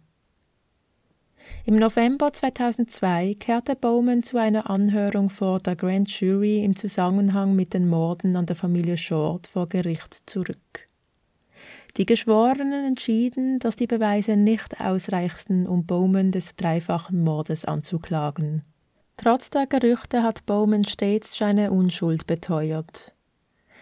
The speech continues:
Im Jahr zweitausendfünf geriet er erneut ins Rampenlicht, als sich herausstellte, dass zwei Zeugen während der Ermittlungen gelogen hatten.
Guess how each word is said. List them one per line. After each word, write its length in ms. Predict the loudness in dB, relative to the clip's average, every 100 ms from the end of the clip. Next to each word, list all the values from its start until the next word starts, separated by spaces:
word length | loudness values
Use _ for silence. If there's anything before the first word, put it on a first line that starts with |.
| _
Im 140 | 2 6
Jahr 260 | 6 6
zweitausendfünf 1300 | 2 -2 0 0 0 0 -2 -2 -4 -2 -2 -4 -2
geriet 380 | 0 0 0 2
er 120 | 2
erneut 460 | 4 4 4 2
ins 240 | 0 0 0
Rampenlicht, 840 | 0 -2 0 2 2 0 -4 -4 0
als 220 | 0 0
sich 180 | -4 0
herausstellte, 880 | 2 2 2 -2 0 0 2 0
dass 220 | -2 -2 -4
zwei 260 | 0 0
Zeugen 640 | 0 0 2 2 2 0 2
während 400 | 2 2 0 0
der 120 | 2
Ermittlungen 640 | 2 2 0 0 2 2
gelogen 560 | 2 2 2 2 0 0
hatten. 500 | -2 -6 -4 -4 -4